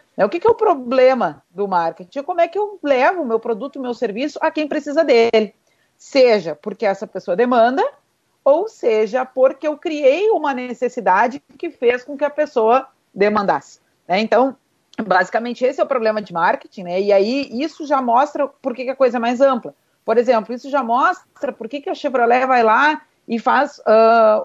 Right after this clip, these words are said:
um, um comercial, faz uma peça publicitária nesse momento dizendo, "Não use o seu Chevrolet, fique em casa." Por quê? Porque eu tô falando de um conceito maior, eu tô falando de uma marca, de uma identidade, né, de um contexto de coisas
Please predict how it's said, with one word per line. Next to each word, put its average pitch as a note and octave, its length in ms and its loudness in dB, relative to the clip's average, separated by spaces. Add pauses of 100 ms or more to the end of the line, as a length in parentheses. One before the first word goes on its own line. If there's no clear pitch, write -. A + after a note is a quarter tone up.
um, A#3 640 -6 (400)
um A3+ 460 -2
comercial, G#3+ 800 2
faz G#3+ 160 -4
uma A3 140 -4
peça D4 280 -4
publicitária A#3 600 -4
nesse G#3+ 200 -8
momento G#3 400 -2
dizendo, A#3+ 400 0 (160)
"Não E3 600 0
use G3 380 2
o B3 40 -8
seu D#3+ 200 -2
Chevrolet, G#3 560 0 (220)
fique D3 340 -10
em F3 60 -6
casa." B3 440 0 (340)
Por G3 160 0
quê? F3+ 320 2 (220)
Porque G#3 140 -2
eu - 20 4
tô C4+ 80 2
falando A#3 420 2
de C4 80 -6
um C#4+ 120 -6
conceito C4 680 -2
maior, C4+ 680 2
eu F3 80 2
tô F#3 100 -14
falando A#3 400 -2
de A#3+ 100 -12
uma A#3 240 2
marca, B3 500 2
de F#3+ 100 -10
uma F#3+ 160 -4
identidade, A3 720 0
né, F#3+ 180 -6
de G3 140 0
um A3+ 120 -2
contexto C4 760 -2
de A#3+ 120 -4
coisas C#4+ 640 2